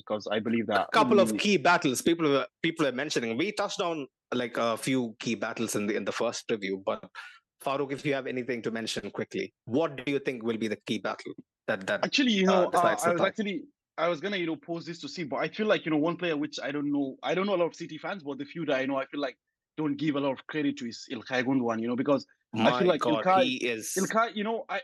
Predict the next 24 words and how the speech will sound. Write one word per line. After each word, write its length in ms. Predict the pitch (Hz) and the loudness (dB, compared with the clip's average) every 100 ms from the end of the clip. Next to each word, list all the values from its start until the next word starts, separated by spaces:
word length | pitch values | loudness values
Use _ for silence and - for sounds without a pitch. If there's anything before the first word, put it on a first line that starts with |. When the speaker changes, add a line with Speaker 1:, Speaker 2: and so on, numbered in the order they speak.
| - | -6
Speaker 1:
if 120 | 240 | -6
you 80 | 226 | -2
guys 220 | 226 226 | 0 -2
could 180 | 226 185 | -4 -8
remember, 300 | 170 175 160 | -4 -4 -4
like 220 | 135 127 - | -6 -8 -14
Steve 260 | - 185 | -10 -6
mentioned 300 | 165 120 143 | -2 0 0
Speaker 2:
Mm. 80 | 139 | 0
Speaker 1:
before, 180 | 139 131 | -2 -4
like, 140 | 123 | -2
you 60 | 139 | -4
know, 80 | 139 | -4
City 280 | 160 180 160 | -4 -6 -2
were 140 | 151 | -2
down 360 | 131 147 160 151 | 0 0 0 -2
two 160 | - 151 | -4 -2
nil, 200 | 151 139 - | -2 -4 -6
uh, 100 | 139 | -8
to 140 | - - | -8 -10
Aston 280 | - 139 131 | -8 -6 0
Villa 180 | 135 | 0
last 320 | 117 139 - | 2 -2 -4
year. 140 | 117 | -12